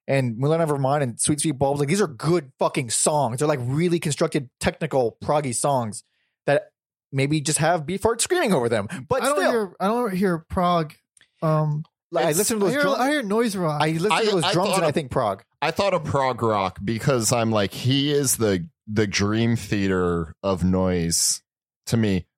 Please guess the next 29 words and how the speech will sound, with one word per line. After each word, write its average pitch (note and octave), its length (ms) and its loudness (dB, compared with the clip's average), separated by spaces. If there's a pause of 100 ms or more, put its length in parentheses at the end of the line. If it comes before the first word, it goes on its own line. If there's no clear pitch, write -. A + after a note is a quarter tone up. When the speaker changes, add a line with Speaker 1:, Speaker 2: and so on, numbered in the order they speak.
Speaker 3:
where, A#2 300 0
like, G#2+ 420 -2 (140)
Speaker 1:
Ugh, G#3+ 840 0
I've A3+ 140 -2
never D3 180 0
been C#3+ 160 2
more C#3+ 200 2
sick - 840 4
looking F3+ 220 0
at D#3 80 2
Alex. D3 560 0
Speaker 3:
I, F3 360 0 (100)
like, D3+ 520 -2 (320)
I C3+ 300 0
fucking, C#3 840 -2 (240)
I B2 140 0
don't C3 200 0
care B2 300 0
how, B2+ 220 2
like, G#2 220 -2
technically A#2 500 0
impressive G#2+ 500 0
it A2 120 0
is A2 520 0
if G2+ 200 -6
it F#2 100 -6
fucking G2 420 -2
Speaker 1:
Thing A3+ 140 2
is, E3+ 160 0